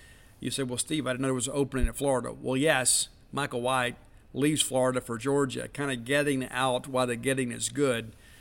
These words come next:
We all felt like Florida had a chance to make the tournament, and they have been kind of up and down and back and forth.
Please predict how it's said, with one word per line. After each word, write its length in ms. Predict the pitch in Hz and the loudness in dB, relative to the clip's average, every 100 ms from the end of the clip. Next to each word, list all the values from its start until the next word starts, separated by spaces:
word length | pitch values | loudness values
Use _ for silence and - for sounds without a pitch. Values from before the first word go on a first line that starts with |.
| - - - - - | -20 -20 -20 -18 -2
We 160 | 135 | 2
all 200 | 147 160 | 4 2
felt 300 | - 156 156 | 2 2 4
like 200 | 131 127 | 2 0
Florida 360 | - 135 135 123 | 0 2 2 2
had 160 | 131 | 0
a 20 | 131 | 0
chance 360 | 135 139 131 | 0 0 0
to 60 | 123 | -2
make 220 | 123 131 | -2 -4
the 80 | 117 | -4
tournament, 480 | 143 147 131 110 - | -2 0 0 -2 -8
and 120 | 123 | -4
they 160 | 147 180 | -2 -2
have 160 | 151 | -2
been 200 | 147 151 | -2 -2
kind 180 | 147 147 | -2 -2
of 160 | 131 - | -4 -4
up 180 | 135 143 | -4 -2
and 100 | 131 | -2
down 240 | 135 135 | -2 -2
and 80 | 123 | 0
back 240 | 127 131 | 0 -2
and 120 | 123 | -4
forth. 420 | 151 170 135 135 | 0 4 4 2